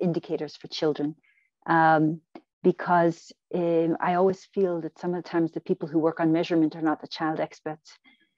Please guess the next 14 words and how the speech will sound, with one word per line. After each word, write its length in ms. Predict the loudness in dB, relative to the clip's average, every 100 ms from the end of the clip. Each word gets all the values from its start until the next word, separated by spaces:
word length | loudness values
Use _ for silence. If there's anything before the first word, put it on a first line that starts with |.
| _ -2
and 340 | 4 6 6 4
sometimes 320 | 2 2 2
the 60 | 2
child 260 | 2 2
experts 360 | 2 -2 -4 2
may 100 | 4
not 140 | 4
work 160 | 2 0
on 120 | 0
measurement, 420 | 0 0 -2 -4
but 140 | -6 -4
it 40 |
would 140 | -2 2
be 220 | 2